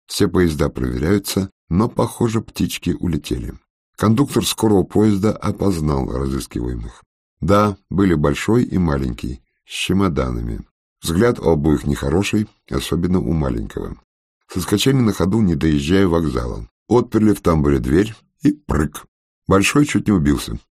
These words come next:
А сначала они бросили чемоданы, так один из них распахнулся от удара о землю, и по воздуху полетели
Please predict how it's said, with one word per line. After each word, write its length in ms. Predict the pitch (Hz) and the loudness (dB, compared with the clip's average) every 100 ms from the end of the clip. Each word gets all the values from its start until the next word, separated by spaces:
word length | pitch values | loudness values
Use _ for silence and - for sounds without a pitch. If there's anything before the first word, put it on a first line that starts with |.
| _ | _
А 120 | - 82 | -4 -2
сначала 480 | - 78 113 120 | 0 0 2 4
они 100 | 107 | 4
бросили 400 | 90 78 85 73 | 2 2 0 0
чемоданы, 600 | 64 69 69 76 113 113 104 _ | -6 -2 -2 0 0 -2 -6 _
так 220 | 101 - | -2 0
один 320 | 82 82 117 | 0 2 2
из 140 | 90 76 | 2 0
них 160 | 82 | -2
распахнулся 840 | 76 - 69 - 95 117 98 92 - | -4 -4 -6 -2 -2 0 -2 -4 -6
от 180 | - - | -8 -4
удара 360 | 87 92 90 - _ | 0 2 0 -2 _
о 100 | 87 | -2
землю, 480 | 76 80 82 80 76 - _ _ _ _ | 0 0 2 2 -2 -6 _ _ _ _
и 100 | 143 | -2
по 160 | - 92 | 2 2
воздуху 500 | 95 147 - 127 - | 4 2 0 -2 -2
полетели 720 | - 76 73 - 113 120 107 | 0 0 0 2 2 4 0